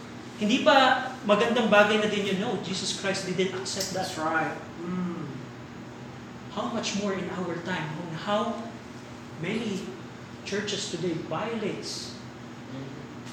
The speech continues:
Speaker 1: the word of God? Now, do you think we can do whatever we want to do in the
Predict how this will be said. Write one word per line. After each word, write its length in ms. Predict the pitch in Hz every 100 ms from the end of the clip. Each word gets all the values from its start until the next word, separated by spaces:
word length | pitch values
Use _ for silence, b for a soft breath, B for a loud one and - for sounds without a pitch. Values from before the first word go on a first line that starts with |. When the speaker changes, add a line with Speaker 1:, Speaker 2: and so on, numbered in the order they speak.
| - - - - -
Speaker 1:
the 160 | 165 156
word 160 | 180 -
of 80 | 160 -
God? 160 | 190 - - - - - - - - - - - - - - - - - - - -
Now, 140 | 196
do 120 | 185 208
you 140 | 220
think 300 | 247 285 220
we 100 | 220
can 240 | 214 196
do 80 | 226
whatever 500 | 214 202 190 185 196
we 140 | 175 185
want 300 | 185 202 175
to 60 |
do 140 | 160 202
in 140 |
the 80 | 170